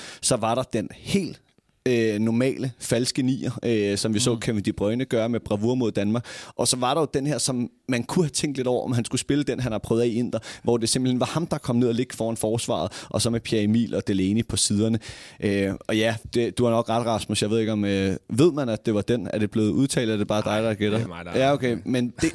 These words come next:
Speaker 1: altså, det er jo nok meget sandsynligt, men det kunne godt have været, altså, mit gæt var jo faktisk, da jeg så Damsgaard skulle starte mod Belgien, okay, han skal spille centralt. Så spillede han jo lidt ude til venstre,
Speaker 2: Ja.
Speaker 1: og det er jeg glad for, fordi det endte med, at Martin Bradford er kommet til højre. <laughs> Så, så der er også nogen, der har løftet sig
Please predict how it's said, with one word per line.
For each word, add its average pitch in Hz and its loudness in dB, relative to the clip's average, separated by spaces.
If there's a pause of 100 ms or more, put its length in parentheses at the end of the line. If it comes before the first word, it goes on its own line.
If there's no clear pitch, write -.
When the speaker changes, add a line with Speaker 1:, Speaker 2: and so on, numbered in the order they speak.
Speaker 1:
altså, 131 0 (380)
det 156 2
er 156 2
jo 165 0
nok 151 0
meget 139 2
sandsynligt, 139 0
men 135 0
det 135 -2
kunne 214 0
godt 147 4
have 147 0
været, 135 2
altså, 117 0
mit 156 0
gæt 151 0
var 127 2
jo 147 2
faktisk, 123 -2
da 123 2
jeg 117 2
så 135 0
Damsgaard 123 -2
skulle 110 -6
starte 113 0
mod 110 0
Belgien, 110 -2
okay, 127 -2 (320)
han 135 0
skal 143 -2
spille 120 -2
centralt. - -2 (540)
Så - 2
spillede 185 2
han 143 0
jo 123 4
lidt 147 2
ude 139 2
til 123 -4
venstre, 117 0
Speaker 2:
Ja. - 2
Speaker 1:
og 104 0
det 147 2
er - 4
jeg 151 4
glad 123 2
for, 127 0
fordi 120 -2
det 123 2
endte 123 0
med, 135 0
at 120 0
Martin 104 0
Bradford 117 -2
er 117 2
kommet 98 -4
til 101 -2
højre. 107 2
<laughs> - 2
Så, 135 0 (360)
så 143 2
der 131 0
er 127 4
også 156 0
nogen, 160 0 (320)
der 151 0
har 127 2
løftet 147 2
sig 127 2